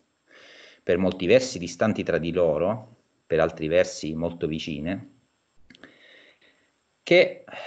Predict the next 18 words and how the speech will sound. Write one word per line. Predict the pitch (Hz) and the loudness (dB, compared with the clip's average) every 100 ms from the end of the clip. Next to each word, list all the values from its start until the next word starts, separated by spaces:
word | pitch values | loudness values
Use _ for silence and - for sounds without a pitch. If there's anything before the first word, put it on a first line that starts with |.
| - | -14
effettivamente, | - 123 160 156 165 170 87 90 92 123 131 - - - _ _ _ _ _ | -6 -2 -2 0 0 2 2 0 6 6 6 -6 -20 -20 _ _ _ _ _
a | 98 | -4
ben | 92 135 143 | 2 4 6
guardare, | 123 101 98 80 78 104 120 - _ | 4 4 0 0 0 -4 -6 -20 _
hanno | 123 120 110 - - | -2 0 -2 -4 -2
tantissimi | 107 107 139 - 87 85 | -2 0 -6 -6 -8 -6
punti | 85 80 | -8 -8
in | 85 | -8
comune | 82 82 82 80 78 80 - _ _ _ _ _ | -4 -4 -4 -4 -6 -8 -20 _ _ _ _ _
rispetto | - - 87 78 | -14 -8 -6 -6
a | |
quello | - 80 | -2 0
che | 80 | 0
si | - - | -4 -6
potrebbe | 80 76 76 73 | -6 -4 -2 -2
pensare. | 76 69 - 82 - - - _ - - - - - - - _ _ _ _ _ _ - - | -4 -4 2 2 0 -8 -20 _ -20 -20 -20 -20 -20 -20 -20 _ _ _ _ _ _ -20 -2
E | 135 | 0
sicuramente | 117 - - - 143 170 190 165 110 - 151 | 0 -4 -4 0 6 8 8 6 6 4 2